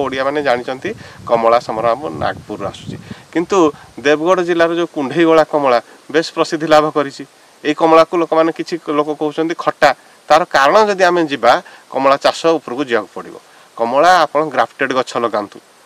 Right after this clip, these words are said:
ଭଲ ଗଛ ଫାଷ୍ଟ ଦରକାର। ତାପରେ ଯେଉଁ ମାଟି ଆମେ ଦେଖୁଛୁ, ଆମ ଯେ, ଯେଉଁ ଅଞ୍ଚଳରେ କମଳା ଚାଷ ହେଉଛି,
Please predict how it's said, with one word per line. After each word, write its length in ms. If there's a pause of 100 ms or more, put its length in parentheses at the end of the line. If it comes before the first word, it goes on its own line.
(140)
ଭଲ 220 (160)
ଗଛ 200 (580)
ଫାଷ୍ଟ 300
ଦରକାର। 300 (380)
ତାପରେ 240
ଯେଉଁ 160
ମାଟି 380 (400)
ଆମେ 180
ଦେଖୁଛୁ, 320
ଆମ 140 (180)
ଯେ, 80 (600)
ଯେଉଁ 200
ଅଞ୍ଚଳରେ 320
କମଳା 360
ଚାଷ 140 (140)
ହେଉଛି, 280